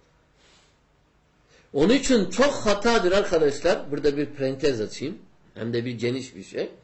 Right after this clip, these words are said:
Çok hatadır. Diyor ki bir tane diyor ben bunu insanlıkçı yaptım. İnsanlıkçı yapmışsan cehennem boyarsın. Ne insanlığı ya? Allahçı yaptım diyeceksin.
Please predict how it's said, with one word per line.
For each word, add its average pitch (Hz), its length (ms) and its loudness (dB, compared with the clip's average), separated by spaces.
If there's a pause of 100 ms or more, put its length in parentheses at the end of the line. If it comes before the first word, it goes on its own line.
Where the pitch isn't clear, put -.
(540)
Çok 285 220 4
hatadır. 214 720 0 (500)
Diyor 233 260 2
ki 190 200 -6
bir 233 140 -2
tane 226 280 6
diyor 240 200 0
ben 240 180 6
bunu 233 100 2
insanlıkçı 233 680 4
yaptım. 110 360 0 (560)
İnsanlıkçı 151 640 -2
yapmışsan 170 520 -2
cehennem 120 480 -2
boyarsın. 87 460 -10 (920)
Ne 107 100 -8
insanlığı 208 540 -8
ya? 170 140 -12 (1500)
Allahçı 185 480 0
yaptım 226 400 2
diyeceksin. 123 540 -2